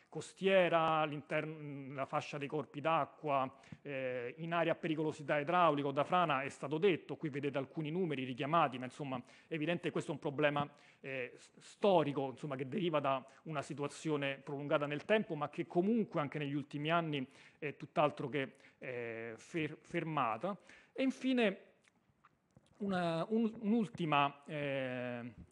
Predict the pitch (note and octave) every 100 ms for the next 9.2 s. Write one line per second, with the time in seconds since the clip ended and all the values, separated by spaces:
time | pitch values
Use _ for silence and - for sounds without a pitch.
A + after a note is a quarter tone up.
0 | - _ - E3 F#3 G#3+ G#3+ F#3 D#3 C3+
1 | E3+ G3+ - D3 - D#3 - D#3 D#3+ E3
2 | D3+ C#3 C3+ D3 C3+ B2+ A#2+ A#2 B2+ C3
3 | C3+ D3+ E3 D3+ F3+ A3+ - E3 C#3 C3
4 | - - - - - G3+ A#3 E3 C#3 C#3+
5 | C3+ D3 - - _ - F#3+ F3+ - F#3
6 | B2+ B2 B2+ - - _ - - _ _
7 | _ - F#3+ D3 A#2+ A#2 A#2+ - - -
8 | _ _ G#3+ E3+ D#3+ F3+ F3 G#3 G#3 G#3
9 | - -